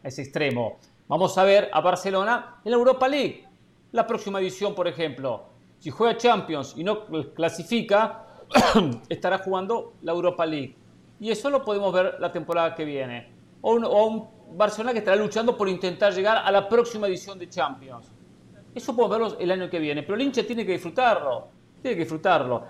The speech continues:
Aparte hay algo, hay algo, por lo cual me, me extraña usted como cliente del Madrid, que José lo dijo recién muy bien. En la época, en el pasado reciente, Barcelona se cansó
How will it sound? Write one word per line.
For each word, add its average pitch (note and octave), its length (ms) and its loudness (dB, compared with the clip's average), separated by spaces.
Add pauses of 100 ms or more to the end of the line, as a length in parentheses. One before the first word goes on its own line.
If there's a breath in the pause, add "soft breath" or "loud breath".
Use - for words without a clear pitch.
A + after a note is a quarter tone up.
(120)
Aparte C4 380 4
hay A3+ 100 4
algo, E3+ 560 2 (360)
hay F#3+ 140 -2
algo, G3+ 180 0
por F#3+ 100 -4
lo G#3 40 -2
cual C4+ 160 4
me, A#3+ 80 -4
me G3 100 -6
extraña A3+ 280 -2
usted G3 180 -4
como E3+ 220 -6
cliente E3+ 320 -8
del D#3+ 140 2
Madrid, D#3 380 0
que E3+ 120 -4
José F#3+ 240 0
lo A#3 80 6
dijo A3 220 -2
recién G#3 260 -4
muy G3 160 -8
bien. D#3 260 0 (840)
En F#3+ 180 0
la F3 600 2 (320)
época, E3+ 880 0
en D3+ 140 -6
el D3 280 -6
pasado G#3+ 400 0
reciente, D3+ 920 -2 (580 loud breath)
Barcelona E3 560 2
se E3+ 220 -4
cansó D3 760 2